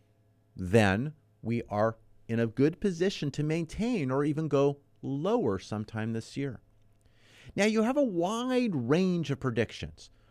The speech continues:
"Oh, we're gonna go to three and a quarter." Well, we're kinda there, depending on the points or no points you wanna pay and what kind of loan you're doing.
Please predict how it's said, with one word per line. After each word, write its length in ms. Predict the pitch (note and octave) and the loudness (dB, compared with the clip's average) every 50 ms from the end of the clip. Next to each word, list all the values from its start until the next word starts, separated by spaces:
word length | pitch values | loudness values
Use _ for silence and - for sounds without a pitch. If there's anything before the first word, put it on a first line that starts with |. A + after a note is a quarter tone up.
| - - | -6 0
"Oh, 180 | - A3 G#3+ D3+ | 4 4 4 4
we're 200 | B2 D3+ F#3+ G#3+ | 4 4 4 4
gonna 180 | F#3+ D3+ D3 | 4 4 4
go 140 | B2+ C#3 C#3 | 6 6 6
to 100 | C#3 C3 | 4 4
three 220 | - - F3 G3 G3+ | 2 2 2 2 4
and 80 | G3 | 2
a 40 | G3 | 2
quarter." 440 | - - G#3+ A#3+ A3+ D#3+ G2 E2+ - - | 4 6 6 6 6 4 2 -2 -4 -8
Well, 140 | - - | -8 -8
we're 60 | G3 - | -8 -8
kinda 340 | - - C#4+ D#4 C#4+ B3+ | -8 -8 -6 -4 -4 -2
there, 360 | E3 G2 F2 E2 F2 A#2+ E3 - _ _ _ _ _ _ _ - | -2 -2 -2 -2 -2 -6 -8 -12 _ _ _ _ _ _ _ -8
depending 260 | - A#2+ G#2+ G#2 G2+ | -4 -2 0 0 0
on 100 | G2+ G2+ | 0 -2
the 60 | G2 | -2
points 500 | - - - A#2+ G#2 G2+ G#2 - - - _ _ _ _ - | -4 -4 -2 -2 -2 -2 -4 -6 -12 -18 _ _ _ _ -2
or 140 | A2 A2 G#2+ | 0 2 2
no 220 | G2+ G2+ G#2+ G#2+ | 4 4 4 2
points 400 | G#2 - - F#2+ G2 F#2 - - | 2 0 -4 -6 -6 -6 -6 -6
you 60 | F#2+ F2+ | -8 -6
wanna 220 | F2 F#2 F2+ E2+ | -4 -4 -6 -6
pay 440 | - - F#2+ E2+ D#2 D#2 F#2+ C3+ - _ _ _ - | -6 -4 -4 -4 -2 -4 -4 -6 -10 _ _ _ -4
and 200 | A2 A2 G#2 F#2 | -2 0 0 0
what 100 | F2+ - | -2 -4
kind 180 | - G2+ F#2 | -4 -4 -4
of 80 | F2+ F#2 | -4 -2
loan 220 | G2 F2+ F2+ F2 | -4 -4 -4 -4
you're 100 | E2 E2 | -6 -6
doing. 360 | D#2 D#2+ E2+ D#2+ E2 G2 B2+ | -6 -6 -6 -4 -6 -6 -8